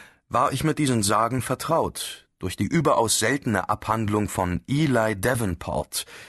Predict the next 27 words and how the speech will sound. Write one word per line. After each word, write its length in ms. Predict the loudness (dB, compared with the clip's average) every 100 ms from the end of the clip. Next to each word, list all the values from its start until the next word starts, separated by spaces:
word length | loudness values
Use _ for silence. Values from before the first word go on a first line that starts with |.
| -20 _ -6
die 80 | -2
Material 580 | 0 0 0 2 2 0
aus 120 | 0
der 140 | 0
Zeit 340 | 0 0 -2 -2
bis 340 | 0 0 0
achtzehnhundertneununddreißig 1500 | -2 -2 -2 0 2 0 0 0 0 0 0 0 -2 -4 -6
umfasst, 500 | -8 -6 -2 -4 -6 -20 -20 -20 -10
das 140 | -4 -2
aus 120 | 0
den 160 | 0 0
Erzählungen 560 | 2 2 2 2 2
der 180 | 2 0
ältesten 520 | 0 2 0 0 -2
Einwohner 580 | 0 -2 0 0 0 0
des 160 | -2 -2
Bundesstaates 800 | 0 0 0 0 -2 -2 -4
gewonnen 480 | -2 0 0 -2 -6
wurde. 360 | -8 -10 -12 -16 _ _ _ _ _ _ _ _ -20 -20 -20 -12
Es 140 | -4 -2
fanden 240 | 0 0
sich 220 | 0 -2
tatsächlich 760 | 0 -2 -2 -2 0 0 -2 -2
große 380 | 0 2 2 0
Ähnlichkeiten 800 | 0 2 0 -2 -4 -6 -4 0
mit 140 | 0 0
Erzählungen, 640 | 0 0 2 2 0